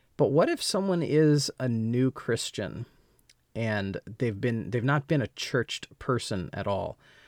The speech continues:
for much of their life? Uh, do you think that praying the Psalms, at least learning how to pray by praying the Psalms, do you think that's a beneficial thing? Or are there any reasons why you should avoid that?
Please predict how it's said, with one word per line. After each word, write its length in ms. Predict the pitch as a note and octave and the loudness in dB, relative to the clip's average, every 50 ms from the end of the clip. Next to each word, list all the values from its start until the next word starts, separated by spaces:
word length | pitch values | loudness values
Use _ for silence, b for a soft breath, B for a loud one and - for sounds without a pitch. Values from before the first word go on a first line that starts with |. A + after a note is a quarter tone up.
| b b | b b
for 140 | b - A2 | b -2 -2
much 240 | G2+ G2+ G2+ - - | 0 0 0 -2 -2
of 80 | G#2+ F2 | -4 -2
their 140 | G2+ G2 G2+ | 0 0 2
life? 440 | F#2+ F#2+ G2 G2 F2 F2+ - - - b b b b b b b b _ - - _ - | 2 2 2 2 0 -2 -4 -8 -20 b b b b b b b b _ -20 -20 _ -12
Uh, 100 | - E2 - - - - - - D3+ C#3 | -12 -12 -12 -14 -18 -14 -8 -4 -4 -2
do 120 | C3+ D3+ E3 | 0 0 0
you 100 | G3 A#3 | 0 0
think 280 | - - D4 E4 C#4+ | 0 0 -2 -2 0
that 280 | - C4 F#3+ - - - | 0 0 0 0 -6 -14
praying 640 | - - - - E3 D#3 D#3+ F3+ F#3 F3+ F3 D#3+ | -14 -12 -4 0 2 4 4 6 4 4 4 4
the 80 | C#3 C3+ | 2 2
Psalms, 460 | C3 - - C3+ A#2+ B2 A#2 A2 - - | 0 0 2 2 2 2 2 0 0 -2
at 120 | G2+ - | -2 -2
least 380 | - A#2+ C#3 D3+ D3 - - - - - | 2 2 2 2 2 -2 -6 -8 -10 -6
learning 580 | B2+ A#2 A2+ A2 A#2 C3+ D3 D#3+ D#3 C#3+ B2+ A#2 | -4 -2 -2 2 4 4 4 6 6 4 2 2
how 240 | - - A#2+ A2 | 0 0 0 0
to 60 | G2+ G2 | 0 0
pray 360 | - - - G#2+ G2 F#2+ G2 | -4 -4 -2 -2 0 0 -2
by 180 | - F#2 F#2 | -2 -4 -6
praying 380 | F#2+ - - - A2 G#2+ G#2+ G#2+ | -6 -6 -4 -4 -2 -2 -2 -4
the 60 | F#2+ G2 | -4 -6
Psalms, 360 | - - A2 F#2+ F#2+ F2+ - | -6 -6 -6 -6 -6 -6 -8
do 180 | - - - C#3 | -10 -6 -2 -2
you 40 | C#3 | -2
think 180 | - G#3 B3 | -2 -2 -4
that's 200 | - B3 A#3 - | -4 -6 -2 0
a 60 | G#3 | -2
beneficial 640 | D3 A#2 - A#2+ A#2+ B2 - - C3 B2+ - - A2+ | -2 0 -2 -2 -2 -2 -2 -2 -2 -2 -2 -4 -6
thing? 340 | - - C3 D3 A3+ A#3+ - b b b b b b b b - | -4 -4 -4 -4 -4 -6 -12 b b b b b b b b -2
Or 220 | - C3+ C3 C3 C3 | 0 4 4 4 4
are 40 | |
there 240 | B2+ C3 C3 C3 - | 4 4 2 2 2
any 220 | - C#3+ C#3+ C#3+ C3+ | 2 2 4 4 2
reasons 420 | A#2 B2 B2 A#2 A#2+ B2 A2 G#2+ | 2 2 0 0 0 -2 -2 -2
why 160 | G#2+ G#2 G#2 | 0 0 0
you 120 | G2+ G2+ G2+ | 0 0 -2
should 200 | - - G2+ F#2 | -4 -6 -6 -6
avoid 380 | F#2+ F2+ G2 F#2+ F#2 F#2 E2+ | -6 -6 -4 -4 -4 -6 -6
that? 240 | - F2+ - - - | -8 -12 -12 -14 -16